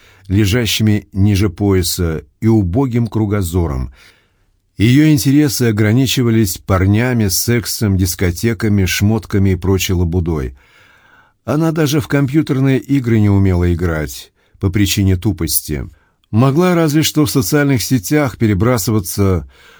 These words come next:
полуграмотными сообщениями с такими же придурками, как и она сама.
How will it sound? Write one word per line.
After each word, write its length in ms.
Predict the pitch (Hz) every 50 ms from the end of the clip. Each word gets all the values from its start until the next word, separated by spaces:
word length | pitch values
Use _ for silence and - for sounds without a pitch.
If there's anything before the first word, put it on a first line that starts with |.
| _ _ _ _ -
полуграмотными 800 | - 120 120 127 113 98 117 117 117 110 107 101 87 113 101 101
сообщениями 800 | 98 - - 104 104 101 - - - 131 131 135 127 127 117 110
с 80 | 92 -
такими 380 | - 98 92 - 113 107 110
же 160 | 98 90 104
придурками, 680 | 95 110 104 101 85 107 123 123 - - 110 104 107 98
как 240 | - 101 92 87
и 40 | 104
она 260 | 95 92 95 98 95
сама. 480 | 90 - 107 101 101 98 85 76 67 60